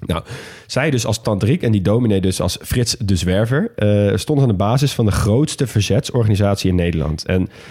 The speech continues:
door hun insane grote netwerk, eh,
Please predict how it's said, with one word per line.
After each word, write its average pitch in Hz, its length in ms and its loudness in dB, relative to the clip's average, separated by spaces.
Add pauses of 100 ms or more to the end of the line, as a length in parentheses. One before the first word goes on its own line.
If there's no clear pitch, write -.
(120)
door 113 220 2
hun 110 220 2 (200)
insane 135 540 0
grote 123 380 0
netwerk, 127 680 0
eh, 104 420 2